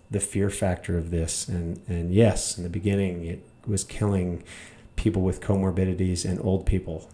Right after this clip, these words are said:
Yes, we know that. But we also know now that you're not gonna die from it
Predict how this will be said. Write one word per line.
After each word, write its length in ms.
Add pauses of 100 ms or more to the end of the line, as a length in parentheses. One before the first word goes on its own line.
Yes, 340
we 100
know 220
that. 240 (720)
But 340
we 80
also 280
know 180
now 400
that 300 (100)
you're 320
not 300
gonna 200
die 260
from 220
it 220